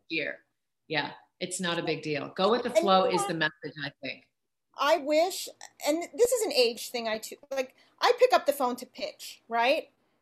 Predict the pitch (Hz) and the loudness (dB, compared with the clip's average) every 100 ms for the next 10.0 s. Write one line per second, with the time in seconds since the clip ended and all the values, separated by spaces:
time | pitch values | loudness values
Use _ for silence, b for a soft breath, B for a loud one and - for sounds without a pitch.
0 | _ _ _ _ 196 190 220 359 381 339 | _ _ _ _ -4 -2 -2 0 -2 -2
1 | - _ _ - - - 285 359 370 370 | -8 _ _ -20 -20 -12 -8 0 2 6
2 | 370 403 480 508 - 349 - - 285 269 | 6 6 6 6 4 -2 -6 -6 -4 -4
3 | 269 247 226 226 302 403 - - - _ | -4 -4 -2 -2 -2 -4 -6 -10 -14 _
4 | 349 - 339 302 294 370 320 302 311 277 | -14 0 0 2 0 2 6 4 2 -10
5 | - 302 294 311 285 254 247 311 302 254 | 2 4 4 2 2 2 6 6 6 2
6 | - 302 285 254 240 262 285 294 285 285 | -2 -2 2 2 4 2 0 -4 -2 2
7 | 294 320 - _ _ - 254 254 190 214 | 2 0 -8 _ _ -8 -2 0 0 -2
8 | 226 233 226 220 220 214 208 220 262 _ | -2 0 0 0 0 0 0 -2 -6 _
9 | 269 277 294 - 320 320 349 349 - 170 | -10 -6 -6 -4 -6 -2 -2 -4 -4 -6